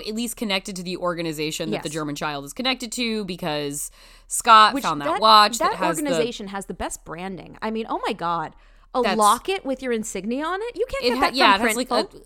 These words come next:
Speaker 1: a, an alignment of squares, and that's
Speaker 2: Yeah.
Speaker 1: the company Scott was gonna go interview at.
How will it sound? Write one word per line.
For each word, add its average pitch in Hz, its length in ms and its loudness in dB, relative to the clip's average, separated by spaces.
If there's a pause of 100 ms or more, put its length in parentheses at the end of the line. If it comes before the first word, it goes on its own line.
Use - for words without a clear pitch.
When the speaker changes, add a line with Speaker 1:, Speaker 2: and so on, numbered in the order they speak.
Speaker 1:
a, - 40 -6
an 247 60 -2
alignment 247 380 2
of 190 80 -4
squares, 202 1000 -2
and 180 180 -6
that's 190 220 0
Speaker 2:
Yeah. - 20 -8
Speaker 1:
the 220 80 -8
company 185 340 -6
Scott 180 320 4
was 170 120 -8
gonna 165 180 -4
go 151 240 -6
interview 240 520 -2
at. 208 420 6